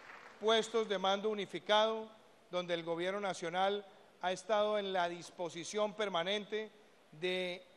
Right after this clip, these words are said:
trabajar con los gestores del proyecto y con la gobernación de Antioquia y en los municipios de influencia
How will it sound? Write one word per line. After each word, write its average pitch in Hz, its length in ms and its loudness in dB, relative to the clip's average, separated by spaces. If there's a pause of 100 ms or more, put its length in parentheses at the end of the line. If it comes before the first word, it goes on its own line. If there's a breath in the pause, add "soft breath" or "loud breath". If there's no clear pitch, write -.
(160)
trabajar 175 720 4 (460)
con 175 160 0
los 180 160 0
gestores 220 520 2
del 202 120 -4
proyecto 185 400 -2
y 214 40 -2
con 190 140 -2
la 175 80 2
gobernación 165 640 -2
de 208 80 -4
Antioquia 196 680 -2 (300 loud breath)
y 196 140 -2
en 190 100 0
los 180 140 -2
municipios 185 560 -6
de 185 60 -8
influencia 190 680 -4